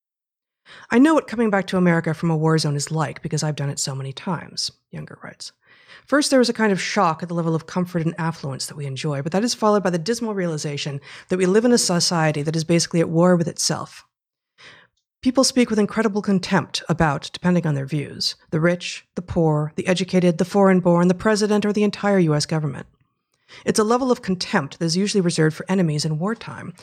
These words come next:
except that now it is applied to our fellow citizens." Unlike criticism, contempt is particularly toxic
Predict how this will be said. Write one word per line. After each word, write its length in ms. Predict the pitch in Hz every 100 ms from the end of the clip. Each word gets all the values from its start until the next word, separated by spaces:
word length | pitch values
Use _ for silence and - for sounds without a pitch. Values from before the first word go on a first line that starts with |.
| - -
except 300 | 208 - 196
that 140 | - 185
now 340 | 170 147 156
it 80 | 165
is 80 | 180
applied 560 | 180 156 143 139 165 -
to 120 | 175
our 80 | 175
fellow 240 | 139 147
citizens." 560 | - 233 - - - - _ _ _ _ _ _ _ -
Unlike 300 | 240 294 302
criticism, 640 | - 330 - 127 - 160 _ - -
contempt 400 | - 233 240 254
is 80 | 226
particularly 580 | - 208 262 262 220 185
toxic 600 | 175 - 220 - - -